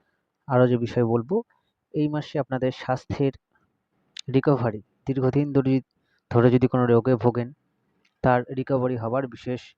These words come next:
সম্ভাবনা থাকছে। এর পাশাপাশি বলবো যে যেহেতু আপনাদের লগ্নে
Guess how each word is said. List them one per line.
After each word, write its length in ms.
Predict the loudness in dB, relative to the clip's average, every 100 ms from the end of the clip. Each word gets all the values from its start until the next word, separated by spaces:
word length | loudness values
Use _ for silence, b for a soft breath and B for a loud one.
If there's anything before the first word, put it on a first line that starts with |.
| _ _ _
সম্ভাবনা 520 | -6 -4 0 0 0 -4
থাকছে। 360 | -8 -8 -10 -10 _ _ _ _ _ _ _ _ _ b b
এর 100 | -6
পাশাপাশি 400 | 0 2 2 0
বলবো 440 | -2 -2 -2 -2 -2
যে 180 | -2 -2
যেহেতু 400 | 0 0 2 2
আপনাদের 380 | 2 0 -2 -2
লগ্নে 540 | 2 4 4 2 -4